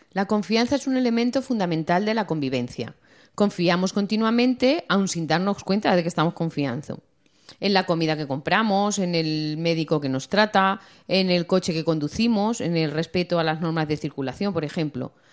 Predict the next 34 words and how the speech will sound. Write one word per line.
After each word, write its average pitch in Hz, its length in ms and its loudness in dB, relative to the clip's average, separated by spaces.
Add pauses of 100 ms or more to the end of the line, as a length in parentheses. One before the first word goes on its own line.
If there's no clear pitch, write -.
(140)
Sin 220 200 -2
confianza 240 760 0
no 220 140 0
podríamos 170 500 0
vivir. 127 360 -6 (420)
Por 202 180 6
eso, 269 280 4
la 240 120 4
confianza 165 640 2
y 180 40 2
la 190 100 2
desconfianza 226 800 0
pueden 185 320 4
interactuar 202 720 2
entre 196 320 0
sí 240 320 0
en 185 160 2
una 190 160 2
relación 180 420 -2
recíproca. 131 680 -4 (800)
La 196 100 4
confianza 190 580 4
puede 165 240 6
generar 185 500 4
más 156 200 -2
confianza 220 680 0 (220)
a 214 100 2
medida 180 380 2
que 175 80 -2
las 175 140 2
personas 214 500 2
experimentan 160 640 0
relaciones 165 540 -2
positivas 190 640 -2